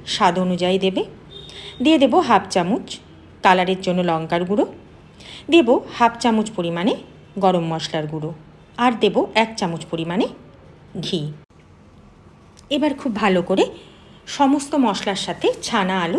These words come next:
মেখে নিতে হবে। আর এখানে বেসন অবশ্যই ভেজে দেবে, তাহলে কাঁচা গন্ধটা বেসনের একদমই থাকবে না,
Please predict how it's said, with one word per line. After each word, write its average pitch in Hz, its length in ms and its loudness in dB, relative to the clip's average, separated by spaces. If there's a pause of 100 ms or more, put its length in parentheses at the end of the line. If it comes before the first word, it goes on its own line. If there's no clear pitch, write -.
(120)
মেখে 190 240 0
নিতে 165 240 -4
হবে। 156 260 -4 (440)
আর 240 120 6
এখানে 277 280 4
বেসন 240 360 2 (120)
অবশ্যই 247 440 2
ভেজে 226 300 4
দেবে, 214 240 2 (120)
তাহলে 220 360 4 (400)
কাঁচা 202 380 2 (380)
গন্ধটা 190 480 0
বেসনের 190 440 -2 (100)
একদমই 185 360 -2
থাকবে 170 380 -2
না, 165 120 -8